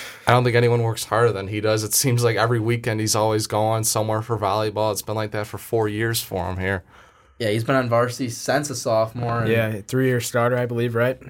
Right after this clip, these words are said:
Speaker 2: Yeah, three-year starter. And, I mean, I never got the chance to play with him. I played my first two years, and he was always too good, so I never got to get a set from the
Speaker 3: <laughs>
Speaker 2: Loras commit. But, uh, you gotta think, after Brother Ricketts left the program, everyone thought may have taken a hit,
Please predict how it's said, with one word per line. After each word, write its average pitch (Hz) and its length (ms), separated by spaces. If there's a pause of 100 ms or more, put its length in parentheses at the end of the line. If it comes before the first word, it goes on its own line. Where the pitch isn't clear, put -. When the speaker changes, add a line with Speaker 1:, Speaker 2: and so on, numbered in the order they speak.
Speaker 2:
Yeah, 123 160
three-year 143 340
starter. 120 600 (640)
And, 110 380 (140)
I 120 60
mean, 123 100
I 135 100
never 127 180
got 117 140
the 117 80
chance 117 300
to - 60
play 110 180
with 107 140
him. 110 80
I 123 100
played 123 240
my 107 120
first 107 360
two 113 80
years, 107 300
and 101 220 (340)
he 127 60
was 131 120
always 123 220
too 135 160
good, 135 200
so 117 80
I 107 40
never 117 180
got 113 160
to 107 160 (300)
get 123 100
a 117 60
set 131 220
from 120 200
the 117 440
Speaker 3:
<laughs> - 100
Speaker 2:
Loras 131 360
commit. 131 360 (720)
But, 131 200
uh, 123 280 (100)
you 135 60
gotta 170 260
think, 151 280 (300)
after 151 640 (160)
Brother 139 300
Ricketts 143 320
left 117 220
the - 100
program, 127 420
everyone 123 280
thought 120 320 (100)
may 131 220
have 127 120
taken 127 320
a 127 80
hit, 123 300